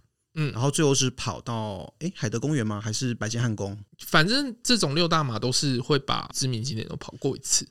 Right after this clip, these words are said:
Speaker 2: 对啊，其实这个就跟我们之前讲马拉松的事情的时候提过的那个概念一样嘛，
Speaker 1: 嗯。
Speaker 2: 就是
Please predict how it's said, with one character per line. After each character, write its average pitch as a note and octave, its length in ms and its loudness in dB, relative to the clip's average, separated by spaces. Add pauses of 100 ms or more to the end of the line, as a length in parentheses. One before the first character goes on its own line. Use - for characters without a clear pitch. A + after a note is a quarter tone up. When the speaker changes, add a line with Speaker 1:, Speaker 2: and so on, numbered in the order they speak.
(100)
Speaker 2:
对 D3 100 2
啊， B2+ 80 6
其 D3 80 2
实 G#3+ 60 2
这 B3+ 80 4
个 G3+ 80 6
就 E3+ 80 2
跟 E3+ 180 4
我 C#3+ 60 4
们 G#2+ 120 0
之 C#3+ 80 -2
前 C3 140 4
讲 G#2+ 180 0
马 G2+ 120 -4
拉 G#2+ 100 -2
松 A#2+ 140 -2
的 A2+ 60 -2
事 A#2 120 -2
情 G#2+ 140 -4
的 G2+ 80 -6
时 - 160 -4
候 G2+ 180 -4
提 G2+ 180 -6
过 A#2 160 -4
的 G#2+ 80 -4
那 G#2+ 60 -6
个 G#2 100 -6
概 A2 160 -4
念 G#2+ 140 -6
一 D2 120 -12
样 C#2+ 200 -10
嘛， - 160 -12
Speaker 1:
嗯。 C#3 100 -2
Speaker 2:
就 B2+ 60 -2
是 A#2 340 -4